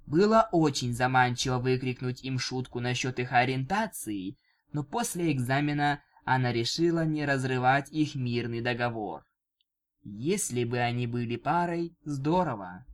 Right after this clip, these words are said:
Если нет, здорово. В конце концов, разве не такого отношения они хотели с Октавией?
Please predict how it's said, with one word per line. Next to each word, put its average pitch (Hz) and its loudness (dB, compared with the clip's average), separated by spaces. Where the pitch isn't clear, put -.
Если 120 -2
нет, 131 -4
здорово. 123 -4
В - -20
конце 170 -4
концов, 143 -2
разве 127 0
не 143 -4
такого 202 0
отношения 147 0
они 139 0
хотели 135 -2
с 135 -4
Октавией? 107 -4